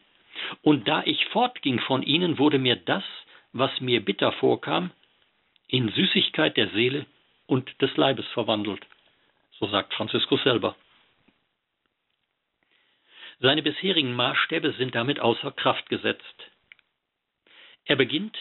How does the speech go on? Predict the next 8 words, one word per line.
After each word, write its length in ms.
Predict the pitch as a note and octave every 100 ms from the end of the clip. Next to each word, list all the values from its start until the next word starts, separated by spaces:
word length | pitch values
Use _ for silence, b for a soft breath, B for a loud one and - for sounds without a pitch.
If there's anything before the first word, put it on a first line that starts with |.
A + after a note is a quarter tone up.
| -
das 280 | F#3+ B2+ -
baufällige 580 | A#2 D#3+ - D#3+ D3 C#3+
Kirchlein 580 | - E3 - D#3 D3 C3
San 160 | D3 D3
Damiano 680 | B2 A#2+ A2+ C#3+ A#2+ G2+ D#3+ B B B -
südlich 420 | - E3 - -
von 140 | C3
Assisi 520 | A2 - D#3+ E3 F#3